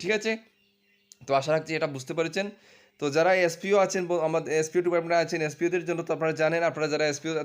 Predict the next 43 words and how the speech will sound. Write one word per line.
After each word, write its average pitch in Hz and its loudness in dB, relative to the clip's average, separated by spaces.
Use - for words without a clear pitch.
তিন 156 -4
বছর 156 -4
সার্ভিস 147 -4
করে 160 0
আছেন, 156 -4
আপনাদের 147 0
এই 151 0
যে 165 0
আপনারা 156 2
আঠারো 151 0
থেকে 151 -6
তিরিশ 151 -6
পর্যন্ত 160 -4
আপনারা 147 2
এখানে 143 -2
দিতে 139 -6
পারবেন। 151 0
যারা 143 0
তিন 143 -4
বছর, 151 -4
এ, 139 2
সার্ভিস 139 0
করে 170 2
নিয়েছেন, 170 -2
তিন, 156 -6
তিরিশ 151 -6
বছর 160 -6
পর্যন্ত 151 -4
আপনারা 135 -4
সবাই 156 4
এখানে, 151 -2
আপনারা 139 0
এসপিওরা 151 -2
আপনারা 131 -2
দিতে 123 -4
পারবেন, 113 0
এটা 127 -4
আপনারা 139 -4
সবাই 151 -2
জানেন। 160 0
আচ্ছা, 123 -2
আপনাদের 170 0
শিক্ষাগত 202 -2